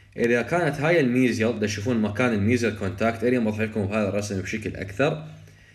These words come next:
آه، واضحه. فاذا كانت هاي الميزيال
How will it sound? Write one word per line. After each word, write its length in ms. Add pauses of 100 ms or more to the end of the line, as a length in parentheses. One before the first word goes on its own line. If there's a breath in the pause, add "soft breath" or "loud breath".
(240 loud breath)
آه، 340
واضحه. 760 (560)
فاذا 260
كانت 340
هاي 180
الميزيال 580